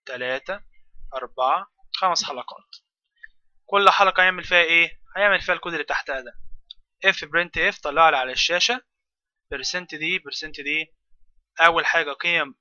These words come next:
القيمة الأولانية بتاعت العداد قبل ما نعمل عملية حسابية، وهي الاتنين.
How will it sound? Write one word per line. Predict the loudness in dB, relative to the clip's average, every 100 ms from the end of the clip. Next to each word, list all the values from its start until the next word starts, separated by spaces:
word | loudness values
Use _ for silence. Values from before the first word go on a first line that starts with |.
| -18
القيمة | -10 -8 -4
الأولانية | -2 0 0 -2
بتاعت | -2 -4 -2
العداد | -2 0 -2 -2 -8 -20 -20 _ _ _ _ _ _ -2
قبل | 0 0 0
ما |
نعمل | 2 4 4
عملية | 0 -2
حسابية، | -4 -8 -10 -14 _ _ _ -20 -20 _ _ -4
وهي | 0
الاتنين. | 0 -2 -10 -18